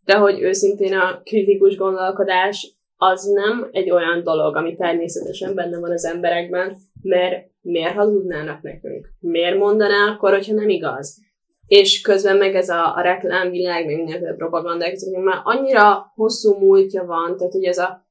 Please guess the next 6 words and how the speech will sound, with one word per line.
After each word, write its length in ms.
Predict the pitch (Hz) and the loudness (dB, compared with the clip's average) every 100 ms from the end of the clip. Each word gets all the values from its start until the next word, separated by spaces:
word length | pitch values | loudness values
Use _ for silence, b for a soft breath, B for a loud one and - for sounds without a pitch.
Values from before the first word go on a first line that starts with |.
| - | -4
közösségi 540 | 247 - - 214 202 | 0 0 0 0 2
médiánál 520 | 190 190 214 208 208 196 | 4 2 2 2 2 2
most 220 | 202 - | -2 -2
azért 260 | 226 294 | 0 2
nagyon 240 | 220 196 190 | 2 0 -2
intenzív, 640 | 175 185 202 220 247 247 | -4 -6 -6 -6 -6 -8